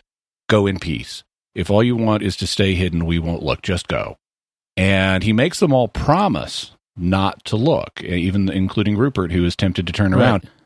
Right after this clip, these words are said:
Speaker 1: But we see in the reverse angle shot the thing under the
Speaker 2: Something.
Speaker 1: covers behind them,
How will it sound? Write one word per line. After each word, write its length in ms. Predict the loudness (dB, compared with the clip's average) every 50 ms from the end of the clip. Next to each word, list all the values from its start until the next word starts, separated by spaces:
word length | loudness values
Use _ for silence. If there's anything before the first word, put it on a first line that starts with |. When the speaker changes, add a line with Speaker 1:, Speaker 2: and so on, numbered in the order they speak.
| _ _ _
Speaker 1:
But 240 | 2 2 2 0 -4
we 320 | -2 2 2 2 2 2
see 720 | 0 0 0 2 4 4 4 2 2 2 2 2 2 0 0 0 2
in 240 | 2 2 4 4
the 120 | 2 2 2
reverse 420 | 0 0 2 2 2 2 4 4
angle 340 | 4 4 4 2 2 0 0
shot 480 | 0 2 2 2 4 2 2 0 0 -2 -6 _ _ _
the 120 | 0 0
thing 240 | 2 4 4 4 6
under 140 | 6 4 4
the 60 | 4
Speaker 2:
Something. 80 | 2 4
Speaker 1:
covers 360 | 4 4 4 4 2 0 0 2
behind 580 | 2 2 2 2 2 4 4 4 4 2 2
them, 320 | 0 0 0 0 -2 -4